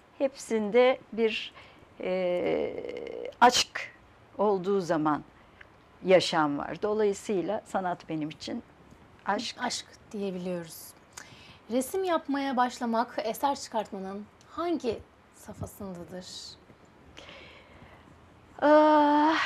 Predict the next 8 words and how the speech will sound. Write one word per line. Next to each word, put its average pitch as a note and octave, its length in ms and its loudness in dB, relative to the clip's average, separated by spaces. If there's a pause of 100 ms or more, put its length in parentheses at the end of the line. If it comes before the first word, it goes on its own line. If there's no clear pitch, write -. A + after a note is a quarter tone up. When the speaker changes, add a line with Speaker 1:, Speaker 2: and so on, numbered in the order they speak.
Speaker 1:
şöyle G#4 580 4
diyebilirim. A3 720 6 (360)
Resim F4+ 480 0 (120)
yapmaya G#3 600 0
başlamak G3 540 0 (100)
benim B3 220 -4
için A#3 360 -8 (160)
Kapadokya'da G3+ 840 0